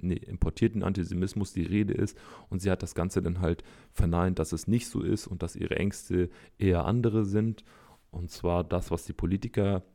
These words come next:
immer wieder da von sich geben oder was die A F D sagt und, und, und, dass das ihre, ihre wahren Ängste sind und nicht, dass irgendwelche Palästinenser irgend-, auf irgendwelchen Demos friedlich, äh, demonstrieren wollen. So, aber ich muss natürlich auch sagen, es gab eine,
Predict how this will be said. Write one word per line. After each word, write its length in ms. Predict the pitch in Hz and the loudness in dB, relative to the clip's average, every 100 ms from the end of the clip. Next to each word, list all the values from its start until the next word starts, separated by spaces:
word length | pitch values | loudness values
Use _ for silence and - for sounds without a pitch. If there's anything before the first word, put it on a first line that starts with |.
| _ | _
immer 260 | - 98 92 | -2 2 4
wieder 260 | 98 92 90 | 4 4 4
da 180 | 90 | 2
von 260 | 87 - 95 | 0 -2 -2
sich 220 | 90 - | -2 -4
geben 420 | 101 101 98 87 - - - _ _ - - | -4 -2 -2 -4 -6 -18 -20 _ _ -20 -8
oder 200 | - 92 | -4 -2
was 120 | 90 | -4
die 120 | - | -6
A 140 | - | -4
F 100 | 90 | -2
D 240 | - 107 104 | 4 6 6
sagt 420 | 95 98 92 - | 4 4 2 0
und, 240 | - 92 | -6 -4
und, 100 | 87 | -4
und, 220 | 90 101 - - | -2 -2 -2 -12
dass 160 | - - | -10 2
das 240 | 101 101 | 4 4
ihre, 260 | - 101 101 | 2 4 4
ihre 280 | 104 95 90 | 2 2 4
wahren 300 | 95 101 90 | 4 2 0
Ängste 300 | 101 - 98 | -2 -2 -2
sind 220 | 101 95 | 0 -2
und 220 | 90 - | -2 0
nicht, 260 | 98 - - - - - | -2 -2 -14 -20 -20 -8
dass 260 | - 95 - | -2 -2 -2
irgendwelche 480 | - 98 92 90 - | -2 0 0 -4 -2
Palästinenser 720 | - 92 - 87 90 95 95 | 2 0 0 -2 0 0 0
irgend-, 240 | - 92 | -2 -2
auf 160 | - - | -4 -4
irgendwelchen 420 | 95 95 87 87 | -2 0 -2 0
Demos 300 | 95 98 92 | 0 2 -2
friedlich, 520 | - 104 - 92 - - - - | -6 -6 -2 -2 -2 -14 -20 -14
äh, 180 | - 90 | -2 0
demonstrieren 680 | 92 92 87 - - 92 87 | 2 0 0 -6 -2 0 0
wollen. 180 | 87 - - - - - - - - - - - | -4 -8 -20 -20 -20 -20 -20 -20 -20 -20 -18 -4
So, 200 | 92 92 | 0 4
aber 100 | 92 | 4
ich 80 | |
muss 120 | 117 113 | 6 8
natürlich 260 | 107 90 | 8 6
auch 80 | 95 | 6
sagen, 320 | 98 101 104 | 6 6 4
es 180 | - - | 0 -2
gab 360 | - 104 - - | 4 4 2 0
eine, 520 | 101 98 95 90 85 | 2 2 2 0 -2